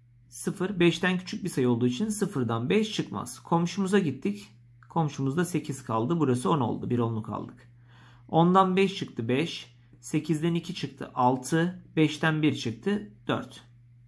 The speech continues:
Buraya geldik. Burada dikkat etmemiz gereken bir durum var. Sıfırdan üç çıkmıyor. Ama komşusunda yok. Diğer komşuya gittim. Komşumda dört kaldı.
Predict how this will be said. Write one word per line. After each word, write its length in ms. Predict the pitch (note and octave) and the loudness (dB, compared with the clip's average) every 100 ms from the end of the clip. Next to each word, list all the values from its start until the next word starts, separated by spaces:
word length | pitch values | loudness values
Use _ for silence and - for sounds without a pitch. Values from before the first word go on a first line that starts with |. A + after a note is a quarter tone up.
| - - - - - - - - - - - - - - - - - | -20 -20 -20 -20 -20 -20 -20 -20 -20 -20 -20 -20 -20 -20 -20 -2 6
Buraya 240 | D4 C#4 | 8 8
geldik. 400 | G#3+ F#3 A#3 B3+ | 8 6 4 0
Burada 240 | C#4 B3+ B3 | 0 2 -2
dikkat 300 | B3 B3 A#3 | 2 0 0
etmemiz 380 | - G#3 F3+ | 0 0 0
gereken 560 | D#3+ D#3 C#3+ D3 B2 B2 | 2 2 2 0 -4 -2
bir 120 | F3 | 0
durum 240 | G#3 G#3 G#3 | 2 4 4
var. 220 | G#3 G#3 | 2 -2
Sıfırdan 640 | - A#3 G#3 A3 A3+ - C#4+ | -4 -2 0 2 2 2 0
üç 320 | A#3+ - - | 0 -2 -2
çıkmıyor. 520 | B3+ A#3+ F3 C#3+ A#3 - - - - - - | -2 2 2 2 0 -6 -16 -20 -20 -20 -2
Ama 200 | G3 A3+ | 4 4
komşusunda 600 | - A3+ G#3 A3 A3+ G#3+ | 4 2 2 -2 0 4
yok. 260 | C#3+ A#2+ - | 4 4 2
Diğer 300 | A#3+ B3+ A#3 | 4 4 4
komşuya 440 | F3 C#3 A#2+ C3 | 2 0 0 -2
gittim. 540 | B2+ F3+ - G#3+ A3 - | -2 -4 -2 -2 -2 -2
Komşumda 580 | G3 E3 - D3+ G3 F#3 | -2 0 -4 -4 0 2
dört 240 | D3+ - | 0 0
kaldı. 440 | B2 A2+ - A#2+ | -4 -2 -6 -12